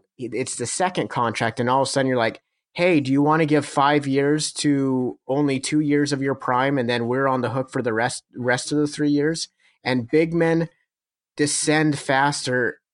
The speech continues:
out of their primes because gravity is a bitch. And so that's what worries me. I know Rudy Gobert is worth this money right now. I know he's worth, he, he is worth this cash,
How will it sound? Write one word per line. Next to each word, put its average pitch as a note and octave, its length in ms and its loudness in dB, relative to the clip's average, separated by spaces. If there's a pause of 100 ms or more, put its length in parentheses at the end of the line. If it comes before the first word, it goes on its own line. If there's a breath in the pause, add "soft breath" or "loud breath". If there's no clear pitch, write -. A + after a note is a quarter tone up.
(220)
out C3 160 2
of C3 120 -4
their B2+ 140 0
primes A2+ 600 -2
because A#2 480 -4
gravity B2 560 0
is A#2 120 -2
a A2 60 -4
bitch. - 380 -6 (880)
And A2 240 -2
so A#2 600 2 (520)
that's C#3+ 300 0
what D#3 160 2
worries C#3 400 2
me. F#2+ 240 -6 (460)
I D3 160 4
know D#3 240 4
Rudy D3+ 300 2
Gobert A#2+ 420 0
is G#2 100 -10
worth A2 180 -4
this - 200 -6
money G2+ 240 -4
right F#2+ 180 -6
now. F#2 280 -8
I D3 180 2
know C#3+ 360 2
he's B2+ 360 -2
worth, B2 300 -2
he, D#3 260 -4 (300)
he E3 200 -2
is D3+ 160 0
worth C#3+ 400 0
this C3 220 -2
cash, - 500 -4